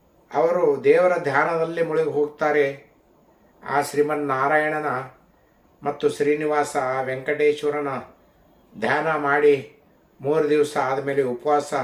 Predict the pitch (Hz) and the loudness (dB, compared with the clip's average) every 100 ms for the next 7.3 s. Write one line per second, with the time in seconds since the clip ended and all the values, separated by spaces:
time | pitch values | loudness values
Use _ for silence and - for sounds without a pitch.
0 | 120 - 120 131 135 135 127 - _ _ | -6 -14 -8 -4 -2 -2 -6 -14 _ _
1 | _ _ _ 135 147 - - _ _ - | _ _ _ -4 -4 -4 -16 _ _ -8
2 | 127 147 139 123 127 139 135 135 135 131 | -4 -2 -2 0 0 0 0 -2 -4 -8
3 | 127 127 127 123 - 127 131 - 120 123 | -8 -8 -8 -8 -6 -6 -6 -6 -8 -8
4 | - _ _ _ _ _ _ _ 110 117 | -12 _ _ _ _ _ _ _ -2 0
5 | 143 151 139 139 123 110 120 123 120 113 | 0 0 0 0 -4 -8 -6 -2 -2 -2
6 | 117 110 110 110 - - 107 104 107 104 | -4 -4 -4 -4 -8 -8 -8 -8 -10 -10
7 | 104 101 - | -10 -10 -12